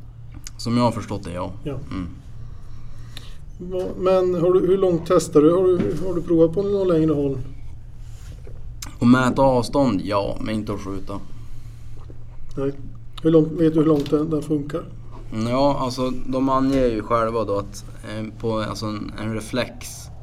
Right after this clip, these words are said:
Speaker 1: alltså att du skjuter ju som ut en laserstråle.
Speaker 2: Ja.
Speaker 1: Och den ska kunna reflektera tillbaka på ungefär tvåtusen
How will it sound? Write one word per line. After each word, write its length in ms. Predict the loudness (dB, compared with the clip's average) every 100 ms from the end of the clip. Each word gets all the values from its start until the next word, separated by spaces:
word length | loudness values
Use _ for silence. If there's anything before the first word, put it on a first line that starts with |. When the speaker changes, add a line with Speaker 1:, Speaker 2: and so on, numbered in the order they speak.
| -12
Speaker 1:
alltså 220 | -10 -8 -10
att 200 | -10 -12 -10
du 80 | -4
skjuter 280 | 0 2 0
ju 60 |
som 160 | -2 -2
ut 160 | -4 -4
en 80 | -6
laserstråle. 640 | -8 -10 -8 -8 -6 -8 -4
Speaker 2:
Ja. 120 | -2
Speaker 1:
Och 580 | -2 -2 -4 -4 -6 -4
den 200 | -4 -4
ska 140 | -4 -6
kunna 300 | -4 -4 -4
reflektera 440 | -6 -8 -8 -8
tillbaka 520 | -6 -4 -4 -4 -6
på 140 | -8 -8
ungefär 280 | -8 -8 -10
tvåtusen 600 | -8 -8 -6 -6 -6